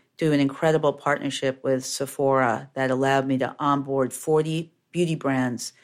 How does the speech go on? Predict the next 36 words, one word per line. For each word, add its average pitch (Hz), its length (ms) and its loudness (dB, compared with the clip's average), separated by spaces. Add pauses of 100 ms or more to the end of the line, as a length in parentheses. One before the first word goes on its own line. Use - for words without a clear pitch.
(400)
overnight 131 640 4
that 131 120 0
we 135 100 0
had 127 120 0
never 131 320 2
had. 123 460 -2 (460)
And 226 100 6
what 262 200 4
you 240 120 4
find 202 420 0
is 143 360 2 (320)
once 233 640 2
you 202 80 0
get 185 300 2
the 139 100 2
right 139 360 2
people 156 320 -4
to 147 60 2
the 135 80 0
party, 139 680 0 (440)
everybody 156 460 4
wants 131 320 2
to 139 80 -6
go 131 180 4
to 127 80 4
the 117 120 -2
party, 127 560 0 (360)
right? 143 340 2 (440)
You 175 80 6
know, 143 240 6
as 156 160 4
much 233 200 4
as 220 140 4
it 175 80 6
was 180 220 2 (200)
campy, 196 640 2